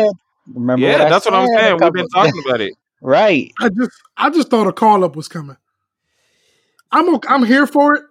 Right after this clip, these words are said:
Speaker 3: I, w-, I love Imperium versus Undisputed Era. I know that's the direction they're going in, but they're outnumbered.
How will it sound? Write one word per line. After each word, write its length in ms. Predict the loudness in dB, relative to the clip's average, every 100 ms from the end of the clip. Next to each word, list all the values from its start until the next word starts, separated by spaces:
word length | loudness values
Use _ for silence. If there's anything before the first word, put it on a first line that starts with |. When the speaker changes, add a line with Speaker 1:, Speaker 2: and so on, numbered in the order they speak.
| -8
Speaker 3:
I, 100 | -2
w-, 200 | -2 -2 -2
I 80 | 0
love 520 | 0 2 2 0 -2 -8
Imperium 460 | -4 0 0 0
versus 260 | -4 -6 -8
Undisputed 480 | -8 -8 -8 -6 -4
Era. 240 | -6 -8 _ _ _ _ -14
I 80 | -8
know 100 | -2
that's 180 | -2 -2
the 80 | 0
direction 320 | 0 0 -6
they're 100 | -4
going 260 | -4 -4
in, 140 | -4 -8 -16 _ _
but 160 | -2 2
they're 180 | 2 2
outnumbered. 560 | 0 0 -2 -2 -6